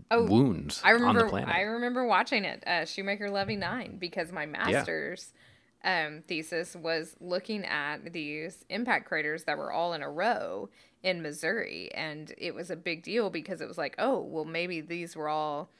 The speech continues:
Speaker 1: Shoemaker-Levy nine style, a comet that broke up on impact,"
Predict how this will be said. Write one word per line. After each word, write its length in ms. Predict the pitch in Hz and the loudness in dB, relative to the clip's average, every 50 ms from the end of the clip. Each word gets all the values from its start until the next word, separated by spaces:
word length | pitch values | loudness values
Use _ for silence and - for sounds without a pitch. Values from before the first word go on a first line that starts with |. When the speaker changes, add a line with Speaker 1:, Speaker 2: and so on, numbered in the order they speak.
| _ _ - _ _ - | _ _ -20 _ _ -12
Speaker 1:
Shoemaker-Levy 1000 | - - - 214 208 196 170 160 156 160 156 156 151 160 160 156 151 156 156 151 | -8 -4 -2 -2 0 0 0 0 0 0 0 0 0 0 0 0 0 0 -2 -2
nine 420 | 151 156 156 170 196 220 214 196 | 0 0 0 2 2 0 0 -2
style, 540 | - - - 165 143 135 131 139 143 147 - | -2 0 2 2 2 2 2 0 -2 -2 -2
a 80 | - 151 | -2 -4
comet 380 | - - 165 156 151 143 - - | -4 -4 -4 -4 -4 -4 -4 -2
that 180 | - - - | -2 -2 0
broke 220 | 175 165 156 156 151 | -2 -4 -2 -2 -2
up 180 | - - - | -4 -2 -2
on 160 | 139 139 - | -6 -6 -6
impact," 580 | - 190 220 214 - - - - - - - - | -6 -6 -6 -6 -6 -8 -10 -12 -12 -14 -20 -20